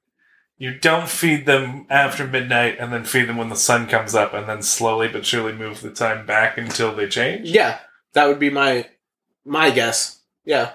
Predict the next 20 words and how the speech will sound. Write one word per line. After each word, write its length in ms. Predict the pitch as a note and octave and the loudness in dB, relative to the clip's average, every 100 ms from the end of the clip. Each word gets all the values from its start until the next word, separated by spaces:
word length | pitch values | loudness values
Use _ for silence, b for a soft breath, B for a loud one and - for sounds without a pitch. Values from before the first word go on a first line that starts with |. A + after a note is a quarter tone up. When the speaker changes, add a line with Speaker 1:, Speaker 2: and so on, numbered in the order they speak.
| _ _ _ _ _ | _ _ _ _ _
Speaker 1:
What 140 | - D3+ | -12 -8
about, 260 | E3+ C3+ | -6 -8
what 80 | C#3+ | -6
about 260 | D#3+ E3+ D#3 | 2 4 4
if 60 | |
you 80 | D3+ | 2
were, 60 | C3 | 2
like, 180 | A2+ | 0
in 80 | A#2+ | -4
Australia 560 | A#2 A2 - B2 B2 A2 | -6 -6 -2 0 0 -2
and 260 | G2+ G#2 | -4 -10
the 80 | A2 | -16
daylight 400 | G#2 B2 A#2 A2+ | -6 -4 -2 -4
savings 380 | A2+ A2+ A#2 - | -4 -4 -4 -6
time 200 | A2+ A2 | -6 -6
is, 100 | G#2+ G#2 | -12 -12
like, 160 | G#2 | -12
in 140 | G#2 G2+ | -12 -12
half 260 | G#2+ G#2 | -10 -6
hours? 520 | G#2 G#2 F#2+ - - | -4 -4 -4 -14 -20